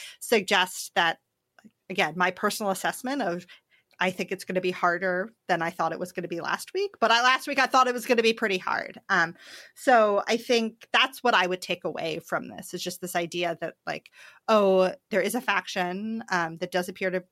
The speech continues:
be willing to play hardball. We did not see a ton of kind of reciprocal hardball from the more pragmatist, um, wing of the House Republican Conference. Um, you know, Brian Fitzpatrick, who's a,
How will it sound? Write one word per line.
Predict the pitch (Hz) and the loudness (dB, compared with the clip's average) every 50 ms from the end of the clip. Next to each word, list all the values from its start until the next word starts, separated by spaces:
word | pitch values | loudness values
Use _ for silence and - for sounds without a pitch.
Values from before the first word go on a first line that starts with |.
| - | -6
be | 202 190 | -4 -2
willing | 180 185 185 185 180 | 0 0 -2 -2 -4
to | 180 - | -8 -6
play | - 190 185 | -6 -6 -4
hardball. | 185 - 151 156 151 - 156 - - 170 208 226 - - - - - - - _ _ _ - 185 | -4 -4 -6 -6 -6 -6 -6 -4 -2 -4 -4 -6 -8 -14 -20 -20 -20 -20 -20 _ _ _ -16 -10
We | 185 208 196 | -8 -6 -4
did | 175 208 185 | -4 -2 0
not | 208 214 208 214 220 220 - | 4 4 4 4 4 2 -2
see | - - - 226 214 196 | -6 -8 -4 -2 0 0
a | 180 180 _ _ _ _ _ _ _ _ - | 0 -2 _ _ _ _ _ _ _ _ -8
ton | - - 233 220 220 226 233 247 247 | -4 0 0 2 2 2 0 -2 -2
of | 240 - 208 190 | -2 -2 -4 -4
kind | - - 185 185 | -2 -2 -2 -2
of | 160 160 | -2 -4
reciprocal | 180 185 - - 226 233 247 240 247 254 269 269 | -4 -4 -4 -4 -6 -4 -4 -4 0 0 0 0
hardball | 269 - 254 254 254 262 262 262 262 254 269 | 2 2 0 0 0 0 2 2 2 2 2
from | 269 - 220 196 196 | 0 0 -2 0 0
the | 196 196 | -2 -2
more | 190 185 185 170 | -2 -2 -2 -2
pragmatist, | - - - - 160 185 - 240 247 262 269 - 277 285 277 - - - - - - - - | -4 -4 -4 0 0 0 0 -2 -10 -8 -6 -6 -6 -6 -6 -10 -12 -14 -12 -14 -10 -4 -2
um, | 226 220 220 214 208 | -2 -2 -2 -4 -4
wing | 214 220 226 233 240 247 247 247 | -4 -4 -4 -4 -4 -4 -6 -6
of | - - 214 214 208 - | -4 -2 -2 -2 -2 -2
the | - 233 220 | -2 -2 0
House | 214 226 226 226 - | 2 2 0 0 -4
Republican | 247 - 240 214 233 226 240 233 226 | -8 -8 -8 -8 -8 -10 -10 -10 -6
Conference. | - 247 233 233 - 247 247 262 254 247 - - - - - | -4 -4 -4 -4 -6 -6 -6 -6 -6 -8 -10 -12 -12 -8 -4
Um, | 196 180 175 165 - - - - - - - - | -2 -2 -2 -4 -6 -14 -20 -20 -20 -18 -8 -2
you | 190 | 0
know, | 185 175 | 0 0
Brian | 180 - 185 185 196 196 | 0 2 2 2 2 2
Fitzpatrick, | - 196 185 - - 185 180 - - 220 196 196 _ _ - | -2 -10 -8 -4 -2 -2 -2 -2 -2 -6 -8 -8 _ _ -16
who's | 185 175 - | -14 -8 -4
a, | 175 165 160 160 151 - 190 | -2 -2 -2 -2 -4 -6 -8